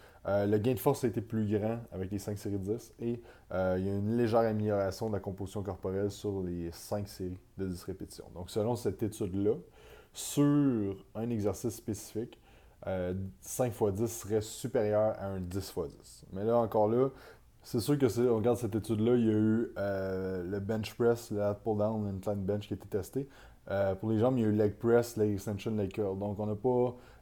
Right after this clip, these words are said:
d'effet sur un squat, par exemple. Ça nous donne quand même une bonne idée. Donc, euh, et ils ont eu une surcharge progressive de cinq à dix pour cent, euh, à travers tout ça.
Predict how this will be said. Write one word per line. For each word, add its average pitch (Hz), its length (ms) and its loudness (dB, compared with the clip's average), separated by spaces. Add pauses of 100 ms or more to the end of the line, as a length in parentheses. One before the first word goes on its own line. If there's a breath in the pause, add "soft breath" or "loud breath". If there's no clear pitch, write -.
d'effet 107 240 0
sur 101 160 -6
un 90 100 -6
squat, 127 360 -6
par 127 120 -4
exemple. 139 320 -4 (420)
Ça 107 140 -4
nous 107 80 -2
donne 120 180 2
quand 139 160 6
même 151 220 4
une 117 140 2
bonne 113 260 6
idée. 90 260 -2
Donc, 98 360 -2
euh, 92 460 0 (400 loud breath)
et 131 60 6
ils 139 100 12
ont 131 140 10
eu - 20 8
une 131 100 4
surcharge 120 400 2
progressive 107 440 2
de 107 80 4
cinq 101 200 -4
à 101 60 2
dix 95 140 -6
pour - 180 -16
cent, 110 180 -6 (420 loud breath)
euh, 90 200 0
à 90 40 0
travers 104 360 4
tout 104 160 -4
ça. 135 240 0